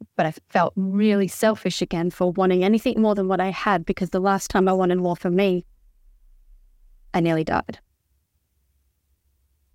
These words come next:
So I've had to work through that while trying to navigate then what that meant for a relationship with my husband,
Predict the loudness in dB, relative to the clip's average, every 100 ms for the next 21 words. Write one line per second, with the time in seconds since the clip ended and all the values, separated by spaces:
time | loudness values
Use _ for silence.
0 | _ -20 _ _ _ -20 -6 0 0 0
1 | -2 0 -2 2 2 2 -2 -14 -16 -6
2 | 0 2 4 2 0 -6 -20 -20 _ -8
3 | 0 2 2 -2 _ -14 -12 -8 -2 2
4 | 4 2 0 0 0 0 0 2 2 0
5 | -2 -2 -2 0 0 0 0 -2 0 0
6 | -2 -2 -2 0 -2 -4 -4 0 2 2
7 | -2 -2 -2 -2 -2 -4 -4 -2 0 0
8 | -2 -2 -2